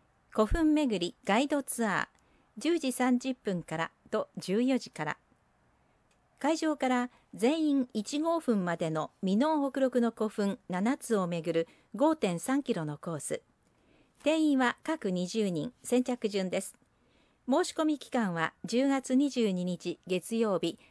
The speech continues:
八時三十分から三十日火曜日まで。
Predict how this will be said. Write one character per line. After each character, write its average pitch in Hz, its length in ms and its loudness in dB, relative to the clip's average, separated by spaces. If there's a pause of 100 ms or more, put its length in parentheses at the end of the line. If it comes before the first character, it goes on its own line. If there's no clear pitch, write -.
八 214 260 -2
時 220 160 -4
三 226 260 -2
十 247 160 -2
分 170 280 -4
か 160 140 -2
ら 190 220 -2
三 226 260 0
十 226 180 0
日 170 440 -6
火 190 140 -2
曜 254 200 0
日 220 140 -6
ま 147 100 -6
で。 - 160 -6